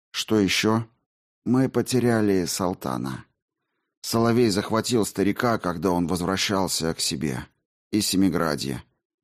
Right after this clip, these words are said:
Горожане вышли из игры и сняли блокаду с долин". "Ещё?" "Ну", — смешался Коломна, — "пока всё. И это, конечно, беда, но..." "Мне кажется, или ты чего-то не договариваешь?"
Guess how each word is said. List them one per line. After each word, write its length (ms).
Горожане 720
вышли 380
из 280
игры 300
и 180
сняли 480
блокаду 500
с 60
долин". 420
"Ещё?" 540
"Ну", — 680
смешался 600
Коломна, — 640
"пока 380
всё. 400
И 140
это, 240
конечно, 480
беда, 420
но..." 460
"Мне 280
кажется, 580
или 360
ты 180
чего-то 480
не 80
договариваешь?" 840